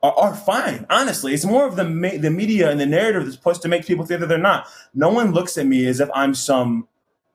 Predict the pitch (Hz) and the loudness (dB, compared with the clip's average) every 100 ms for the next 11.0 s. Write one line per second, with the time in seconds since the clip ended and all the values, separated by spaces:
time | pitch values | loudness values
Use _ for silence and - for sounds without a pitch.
0 | _ - 165 190 165 170 175 175 - - | _ 0 2 2 0 2 2 0 -6 -6
1 | 143 151 147 147 135 - _ _ - - | 0 2 2 2 -2 -6 _ _ -20 -18
2 | 135 123 160 151 147 151 160 160 156 143 | -8 0 0 2 0 2 2 2 2 2
3 | 131 131 120 117 113 - - _ _ _ | 0 0 0 2 0 -2 -20 _ _ _
4 | _ 127 123 180 175 175 156 147 143 139 | _ -12 -4 -2 0 0 0 0 2 0
5 | 127 143 147 147 131 139 135 113 123 123 | 0 0 0 0 2 2 0 -4 -4 -2
6 | 147 151 165 143 117 123 127 - 175 170 | 0 0 0 -2 -6 -4 -4 0 2 2
7 | 156 131 123 123 123 123 - _ - 208 | 0 -4 -6 -4 -4 -4 -12 _ -6 0
8 | 214 - - 131 131 139 180 202 180 170 | 0 -2 -2 0 0 2 2 2 -2 -2
9 | 165 156 135 120 110 - 147 147 190 196 | -2 -4 0 0 -2 -2 -2 0 2 2
10 | 190 135 131 151 151 120 - - 135 113 | 2 0 2 2 2 -2 -8 -6 -4 -4